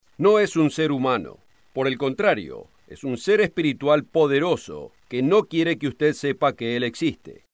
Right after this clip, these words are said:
Así es, existe un verdadero Satanás vivo y activo en este mundo, cuya sola intención es confundir, alienar y trastornar la existencia pacífica de toda la humanidad. La realidad es que Satanás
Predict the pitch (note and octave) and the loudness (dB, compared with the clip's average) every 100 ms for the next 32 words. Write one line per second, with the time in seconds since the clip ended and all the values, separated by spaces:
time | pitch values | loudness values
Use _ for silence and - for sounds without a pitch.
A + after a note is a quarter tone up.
0 | _ _ _ _ _ - F#2 F3+ F3+ F#2+ | _ _ _ _ _ -14 -8 -2 -2 -2
1 | - _ - - D3+ D3 D#3 D#3 D3+ C#3+ | -8 _ -20 -6 -4 0 0 2 2 4
2 | C#3 F#3 G#3+ E3+ D#3 - C3 C#3+ C#3+ - | 4 4 4 2 0 0 0 2 0 -2
3 | _ _ A2 G3 F#3+ F#3 F3 - D3+ D3 | _ _ -2 -2 0 0 0 0 -2 0
4 | D3 C#3+ D3 - C3 D#3 B2 D#2+ C#2+ G1+ | 2 2 2 2 0 2 0 -4 -10 -14
5 | - _ _ _ - C#3 D3 C#3 G#3 A3 | -20 _ _ _ -10 2 2 4 4 4
6 | G3+ F3 D3 - D3 D3+ C#3+ - D#3+ - | 2 2 0 0 -2 0 0 -2 -4 0
7 | D3+ C#3+ C#3 C3+ F3 G#2+ G2+ - C3+ C#3+ | 0 0 -2 -2 0 -2 -6 -2 -2 0
8 | C#3+ F3 C3+ F#2+ - _ _ - B2+ D#3+ | 0 2 0 -2 -10 _ _ -12 -4 2
9 | D#3 - D#3 C3+ E3+ G3 F3+ F3+ D#3 D3 | 4 4 0 2 0 0 0 -2 -2 -8
10 | - F#3 F#3 F#3 - E3+ - D3+ D3 B2+ | -2 0 0 0 0 0 0 -2 -4 -2
11 | D#3 C#3 - C#3+ C3 C3 B2 B2 A#2+ A#2+ | 0 0 -2 -2 0 2 2 0 0 0
12 | A2+ A2+ F2+ - _ _ _ _ _ _ | 0 -2 -4 -8 _ _ _ _ _ _
13 | _ - C3+ D3 C#3+ C#3 G3 F#3+ D#3 D#3+ | _ -4 0 4 2 4 2 2 0 -2
14 | D#3+ D3+ B2+ D#3 D3+ - | -2 0 2 2 2 -2